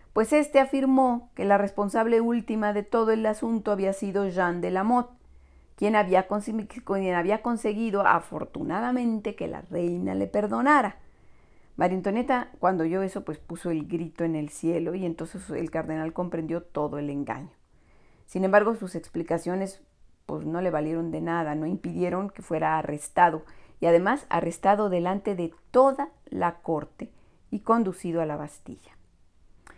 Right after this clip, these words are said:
También la condesa Valois de la Motte fue arrestada. Pero su esposo,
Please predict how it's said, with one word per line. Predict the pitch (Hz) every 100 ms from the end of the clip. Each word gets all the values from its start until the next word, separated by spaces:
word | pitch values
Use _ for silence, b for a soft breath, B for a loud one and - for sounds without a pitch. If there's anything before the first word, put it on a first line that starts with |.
| b b
También | - 233 320
la | 330 294
condesa | 220 208 196 214 220
Valois | 185 170 185
de | 190
la | 170
Motte | 165 180
fue | - 175
arrestada. | 170 170 - - 202 175 - _ _ b b b b -
Pero | 294 311 302
su | 285
esposo, | 285 - 240 220 208 175